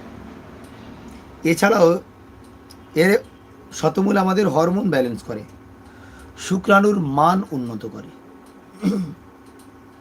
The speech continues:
শতমূল ক্লান্তি দূর করে এবং যৌন শক্তি বাড়িয়ে দেয়। এই শতমূল যদি আপনি শুধু শতমূলই খান,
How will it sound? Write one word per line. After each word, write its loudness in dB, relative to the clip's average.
শতমূল 4
ক্লান্তি 4
দূর 4
করে 4
এবং 2
যৌন 4
শক্তি -4
বাড়িয়ে 0
দেয়। -12
এই -4
শতমূল 6
যদি 0
আপনি -2
শুধু -2
শতমূলই 0
খান, 0